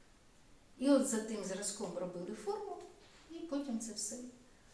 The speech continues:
отак от виливали. Ось теж оце паломасок, це теж Васильківський.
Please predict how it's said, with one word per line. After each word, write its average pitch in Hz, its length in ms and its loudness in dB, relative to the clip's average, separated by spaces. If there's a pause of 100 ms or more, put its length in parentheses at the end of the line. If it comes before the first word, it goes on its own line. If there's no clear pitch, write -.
(340)
отак 226 340 -2
от 196 120 -6
виливали. 170 580 0 (1900)
Ось 254 120 2
теж - 360 -4 (960)
оце 160 220 -6
паломасок, 233 640 -4 (280)
це - 140 -8
теж - 520 -2
Васильківський. 170 800 -6